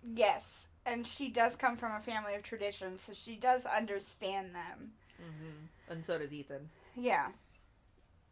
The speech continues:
Speaker 1: I mean, that was one thing. Karen, his mother, who is a Karen, very
Speaker 2: She
Speaker 1: much a Karen.
Speaker 2: is.
Speaker 1: Um,
Speaker 2: She even has the Karen haircut.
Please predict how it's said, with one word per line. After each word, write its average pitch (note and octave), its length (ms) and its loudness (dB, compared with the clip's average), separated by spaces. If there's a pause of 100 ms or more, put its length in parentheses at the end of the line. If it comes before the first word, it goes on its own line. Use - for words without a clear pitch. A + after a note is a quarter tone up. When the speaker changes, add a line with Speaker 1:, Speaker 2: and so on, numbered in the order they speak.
(240)
Speaker 1:
I A#3+ 120 8
mean, C#4 240 4
that C#4 200 12
was C#4 160 2
one A#3 300 4
thing. G3+ 340 -4
Karen, C4 540 2 (180)
his A3 320 -8
mother, A#3 640 2 (360)
who A#3+ 260 -4 (240)
is A3+ 220 2
a A3+ 60 0
Karen, G3 580 0 (140)
very A3 320 6
Speaker 2:
She G#3+ 100 4
Speaker 1:
much - 180 6
a G3+ 180 8
Karen. F#3+ 380 6
Speaker 2:
is. - 200 -6 (440)
Speaker 1:
Um, G3 580 4 (560)
Speaker 2:
She - 140 0 (100)
even C#4+ 160 2
has A#3+ 200 6
the C4 80 0
Karen A3 280 2
haircut. F#3 500 4